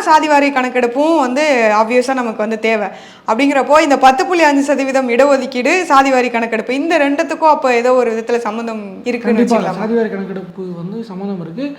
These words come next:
Speaker 2: ஆங்கிலேய ராஜ்ய காலத்துல இருக்கும் வரைக்கும் வந்து ஆயிரத்தி தொள்ளாயிரத்தி, ஆயிரத்தி தொள்ளாயிரத்தி ஒண்ணு, பதினொன்னு,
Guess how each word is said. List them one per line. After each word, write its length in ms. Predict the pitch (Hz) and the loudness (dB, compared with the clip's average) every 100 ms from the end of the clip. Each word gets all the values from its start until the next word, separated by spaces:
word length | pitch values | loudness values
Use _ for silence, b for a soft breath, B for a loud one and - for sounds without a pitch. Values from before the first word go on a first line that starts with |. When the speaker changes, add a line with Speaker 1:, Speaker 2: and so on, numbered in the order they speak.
| B | B
Speaker 2:
ஆங்கிலேய 420 | 214 302 294 262 | -4 -2 0 0
ராஜ்ய 240 | 202 185 196 | 0 -4 -4
காலத்துல 300 | 185 180 175 | -6 -8 -10
இருக்கும் 260 | 175 196 | -10 -10
வரைக்கும் 300 | 180 170 180 | -10 -10 -10
வந்து 180 | 165 240 | -10 -8
ஆயிரத்தி 240 | 220 220 | -8 -8
தொள்ளாயிரத்தி, 420 | 202 202 196 175 165 180 | -8 -8 -8 -10 -10 -10
ஆயிரத்தி 280 | 208 226 | -8 -8
தொள்ளாயிரத்தி 220 | 208 175 180 | -8 -8 -6
ஒண்ணு, 320 | 214 240 262 254 | -4 -4 -4 -8
பதினொன்னு, 560 | 196 196 208 202 226 | -10 -8 -8 -8 -8